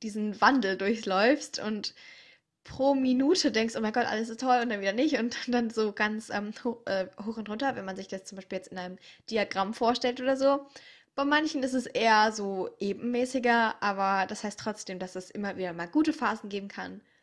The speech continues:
und mal Phasen, die eben dann irgendwie gefühlt nicht so gut sind, sag ich jetzt mal so. Aber ohne diese nicht so guten Phasen, sag ich jetzt mal so,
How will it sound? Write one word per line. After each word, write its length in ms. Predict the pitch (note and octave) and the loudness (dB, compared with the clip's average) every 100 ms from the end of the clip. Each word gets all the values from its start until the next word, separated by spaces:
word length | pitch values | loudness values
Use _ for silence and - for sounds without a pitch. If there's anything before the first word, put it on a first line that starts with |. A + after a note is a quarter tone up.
| _ _ C#4 | _ _ -10
und 140 | B3 | -4
mal 120 | A3 | -6
Phasen, 640 | - G3 F#3+ F#3+ F#3 - | -2 -4 -4 -8 -12 -12
die 160 | A3+ - | -12 -8
eben 220 | A#3 A#3 | -6 -4
dann 200 | G#3 G3+ | -4 -6
irgendwie 300 | - G#3 G#3 | -6 -6 -6
gefühlt 380 | G#3 - A3 G#3 _ | -8 -6 -6 -6 _
nicht 240 | F#3 A3 - | -8 -8 -6
so 80 | G3 | -8
gut 260 | F#3 E3+ | -8 -12
sind, 220 | - D3+ | -12 -12
sag 140 | - F3 | -14 -14
ich 100 | - | -16
jetzt 140 | - | -14
mal 100 | E3+ | -12
so. 300 | E3+ D#3+ - _ _ _ _ _ _ _ _ _ | -8 -8 -10 _ _ _ _ _ _ _ _ _
Aber 680 | G3 F3+ F#3 G3 A#3 D4+ F#4+ - _ _ _ | -2 -2 -2 -2 -2 -2 -6 -14 _ _ _
ohne 300 | E4+ A4 E4 | 0 2 0
diese 440 | A3 F#3+ F#3+ G3 - | 0 0 0 0 -8
nicht 260 | F#3+ F#3+ F#3+ | -6 -6 -4
so 100 | A#3 | -4
guten 260 | A3+ A#3 B3+ | -4 -4 0
Phasen, 440 | C4 A#3+ C4 B3+ | 6 6 6 4
sag 160 | C4+ C4+ | 4 4
ich 80 | |
jetzt 160 | C#4+ C#4+ | 0 0
mal 180 | C#4 C4+ | 0 4
so, 280 | C#4 D#4+ | 6 6